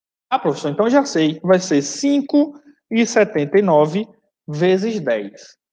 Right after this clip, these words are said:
Belezinha, belezinha. Me parece que agora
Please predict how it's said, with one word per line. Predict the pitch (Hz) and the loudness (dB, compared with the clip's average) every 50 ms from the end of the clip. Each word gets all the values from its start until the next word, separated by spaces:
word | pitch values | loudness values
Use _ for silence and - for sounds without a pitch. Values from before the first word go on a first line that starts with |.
| _ _ _ _ | _ _ _ _
Belezinha, | - 170 185 226 240 247 226 175 151 123 117 117 113 107 104 110 - _ | -4 0 2 2 4 4 2 2 2 -2 -10 -12 -12 -14 -14 -14 -16 _
belezinha. | 113 127 156 175 185 175 147 123 113 107 101 98 101 _ _ _ | -8 -6 -4 -4 -2 -4 -6 -8 -10 -16 -20 -20 -20 _ _ _
Me | 175 190 208 | -12 -12 -8
parece | - 208 208 185 156 147 151 151 - - - 190 - _ _ _ _ _ _ _ _ _ _ _ _ _ | -4 -4 -2 0 0 0 0 -2 -4 -10 -16 -16 -16 _ _ _ _ _ _ _ _ _ _ _ _ _
que | _ 285 | _ 0
agora | 247 202 180 151 147 143 139 143 156 170 180 175 | 0 0 2 4 4 6 6 6 4 2 0 -4